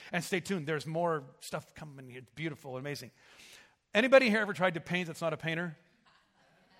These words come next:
Anybody ever tried to paint something and thought you were a painter and found out quickly, no, it's not so fast?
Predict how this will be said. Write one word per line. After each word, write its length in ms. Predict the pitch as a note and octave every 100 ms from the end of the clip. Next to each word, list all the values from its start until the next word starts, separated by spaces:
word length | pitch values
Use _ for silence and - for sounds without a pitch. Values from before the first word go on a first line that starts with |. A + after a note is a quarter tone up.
| - _ - - - - - - _
Anybody 260 | A3+ B3+ B3+
ever 80 | A3+
tried 140 | A3
to 60 | F#3
paint 220 | - A3+
something 260 | - F#3+ F3
and 100 | D3+
thought 200 | F#3+ F#3+
you 80 |
were 60 | G#3
a 20 |
painter 260 | F3 G3 F#3+
and 80 | D#3
found 180 | F3+
out 120 | D#3+ D3+
quickly, 380 | F3+ E3 F#3+
no, 200 | D#3 E3
it's 120 | E3 B2+
not 180 | D#3
so 100 | -
fast? 380 | D3+ C3+ G#2+ -